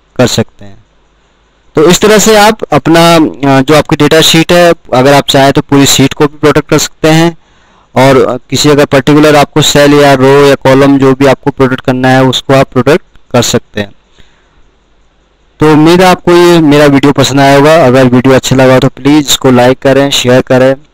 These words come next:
और आपने अभी तक My Excel channel subscribe नहीं किया तो प्लीज़ इसको subscribe करें, ताकि आपको Excel के नए नए videos daily देखने को मिल सकें।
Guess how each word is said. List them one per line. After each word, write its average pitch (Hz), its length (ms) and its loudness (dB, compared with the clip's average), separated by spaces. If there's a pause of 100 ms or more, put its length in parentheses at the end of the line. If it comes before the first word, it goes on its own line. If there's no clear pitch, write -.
(680)
और 127 160 0
आपने 151 420 0
अभी 147 260 0
तक 185 220 0 (380)
My 131 220 0
Excel 160 220 -2
channel 151 180 0
subscribe 143 460 -2
नहीं 143 120 2
किया 139 120 0
तो 143 60 -2
प्लीज़ 160 400 -2
इसको 143 280 -4
subscribe 139 460 -2
करें, 147 320 0 (240)
ताकि 123 260 -2
आपको 160 320 -2 (600)
Excel 147 320 -2
के 165 120 0
नए 147 160 2
नए 147 140 2
videos 143 560 2
daily 135 340 0
देखने 135 320 -2
को - 140 -4 (420)
मिल 120 80 -2
सकें। - 380 -8